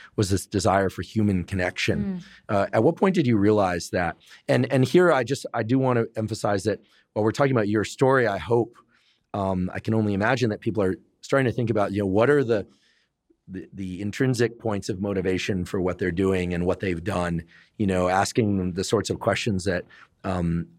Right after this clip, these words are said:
Speaker 1: I hope everyone is asking, like, you know, what, what is it really that motivates me to love this and to see a place for myself in that? Um,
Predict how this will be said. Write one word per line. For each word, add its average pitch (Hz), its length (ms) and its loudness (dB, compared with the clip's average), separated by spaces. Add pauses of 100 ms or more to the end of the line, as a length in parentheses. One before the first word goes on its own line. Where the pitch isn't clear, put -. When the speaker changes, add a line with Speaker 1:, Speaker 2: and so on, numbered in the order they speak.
(120)
Speaker 1:
I 87 80 -6
hope 95 240 -4
everyone 107 320 4
is 90 120 -4
asking, 92 360 -2
like, 85 220 -4
you 95 140 -4
know, 90 100 0
what, 87 240 0 (280)
what 123 180 4
is 220 140 2
it 139 80 2
really 107 380 2
that 78 200 -10
motivates 90 600 -10 (440)
me 92 260 -6
to 95 200 -8 (440)
love 98 400 -2
this 87 420 -4
and 85 220 -6
to 87 140 -4
see - 240 -2
a 92 80 2
place 95 280 -2
for 95 140 -8
myself 85 580 -8
in 82 160 -6
that? 98 440 -8 (380)
Um, 85 480 -8